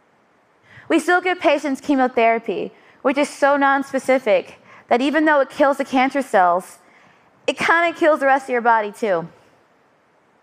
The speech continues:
And yes, we have developed more selective drugs,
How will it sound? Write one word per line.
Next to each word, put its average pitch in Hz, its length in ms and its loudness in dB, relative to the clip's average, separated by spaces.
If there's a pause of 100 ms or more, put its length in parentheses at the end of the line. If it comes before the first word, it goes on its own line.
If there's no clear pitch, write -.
(360)
And 262 160 -2
yes, 240 560 -2
we 294 120 0
have 277 340 0
developed 254 320 0
more 254 260 0
selective 247 540 -2
drugs, 196 640 -2